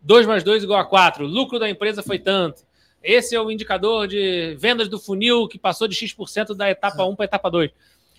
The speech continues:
Speaker 1: Mas existem alguns indícios que podem nos ajudar, né? Então, por exemplo,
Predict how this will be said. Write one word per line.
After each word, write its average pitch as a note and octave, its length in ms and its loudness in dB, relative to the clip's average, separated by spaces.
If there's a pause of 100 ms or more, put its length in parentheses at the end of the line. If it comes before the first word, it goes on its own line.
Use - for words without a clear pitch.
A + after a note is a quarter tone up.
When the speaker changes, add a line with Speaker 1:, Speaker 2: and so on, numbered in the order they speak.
(320)
Speaker 1:
Mas A3+ 380 2
existem A3+ 760 -6 (680)
alguns F#3 420 -4
indícios F#3+ 540 -6
que - 80 -16
podem F#3 300 -2
nos F#3+ 120 -6
ajudar, F#3 520 -2 (100)
né? C#3+ 160 -16
Então, C#3 420 -8
por D#3+ 120 -2
exemplo, C3+ 460 -4